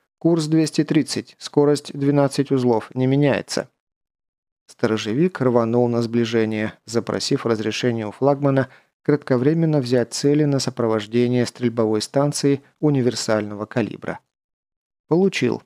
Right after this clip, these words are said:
Неизвестные продолжали следовать неизменными параметрами, не реагируя ни на боевое облучение, ни на радиозапросы. Вели себя как слепые сейнеры, если бы не очень уж по-военному подозрительный строй кильватора.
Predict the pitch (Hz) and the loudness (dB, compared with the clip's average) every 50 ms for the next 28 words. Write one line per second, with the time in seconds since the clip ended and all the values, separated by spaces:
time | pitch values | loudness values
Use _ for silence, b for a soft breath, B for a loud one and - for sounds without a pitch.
0 | _ _ _ _ _ _ _ _ _ _ _ _ _ _ _ _ _ _ _ - | _ _ _ _ _ _ _ _ _ _ _ _ _ _ _ _ _ _ _ -4
1 | - 151 190 202 180 165 170 175 185 180 - - 185 190 170 - 135 135 127 135 | 0 2 2 2 2 2 2 2 2 0 -2 -2 -2 0 0 2 0 0 2 2
2 | 131 127 123 139 139 135 135 131 - 131 131 131 123 127 123 123 123 - - - | 0 2 2 2 2 2 0 0 0 0 2 2 4 4 2 2 0 -2 -6 -4
3 | 127 127 127 120 117 120 123 120 117 123 123 120 120 120 120 - 110 110 123 131 | -2 0 0 0 0 0 0 0 2 2 0 0 0 0 -2 0 0 0 2 2
4 | 143 151 143 - 151 151 151 151 147 127 - - - 139 160 175 160 160 151 143 | 2 0 -2 0 0 0 2 2 0 0 -4 -6 -4 0 0 2 2 2 2 2
5 | 131 135 143 160 160 165 156 156 151 147 135 135 139 131 131 117 120 123 117 117 | 2 0 0 0 2 2 2 2 2 2 2 0 0 2 0 2 2 2 2 2
6 | 113 113 113 113 104 104 104 110 110 - - - 156 156 156 160 156 143 b b | 2 2 2 2 0 0 -2 -4 -8 -6 -2 0 2 2 4 2 2 0 b b
7 | b b b b - 139 147 160 170 165 160 143 127 113 110 107 113 110 107 - | b b b b -2 0 2 2 4 2 2 2 2 2 2 0 0 -2 0 0
8 | 120 113 - - - - - - - - - _ _ _ _ _ _ _ _ _ | -2 -2 -2 -6 -12 -10 -8 -8 -8 -8 -10 _ _ _ _ _ _ _ _ _
9 | _ _ _ _ _ _ - 120 117 135 170 202 208 - - 185 170 175 185 180 | _ _ _ _ _ _ -4 0 0 2 2 2 0 0 -2 0 2 2 2 2
10 | 165 - 160 156 - - - 147 143 139 - - 165 170 165 160 147 - - 156 | 2 0 0 -2 -2 -2 -2 0 0 0 0 0 0 2 2 0 0 0 0 2
11 | 147 127 110 110 104 - - - - _ _ _ _ _ _ _ _ - 110 120 | 2 2 0 -4 -8 -10 -10 -10 -12 _ _ _ _ _ _ _ _ -2 0 0
12 | 113 - 120 117 117 120 127 123 113 - _ - 120 123 120 120 139 156 147 - | 0 0 -2 -2 2 2 0 0 0 -4 _ -4 0 2 2 4 2 2 0 -2
13 | - 120 117 113 - - - 110 107 104 104 123 147 156 156 151 147 147 143 143 | -4 -4 -4 -4 -6 -8 -8 -4 -2 0 0 2 2 2 2 2 2 2 2 2
14 | 131 - - 117 113 117 110 117 143 156 147 - 147 135 135 135 127 - - - | 0 0 -2 0 0 0 0 0 0 -2 0 0 0 0 0 -2 -2 -4 -4 0
15 | 127 135 139 139 127 - - 127 120 117 120 107 90 - - 101 90 87 - | 2 2 2 2 0 0 -2 -2 0 0 0 -2 -2 -4 -6 -10 -10 -12 -16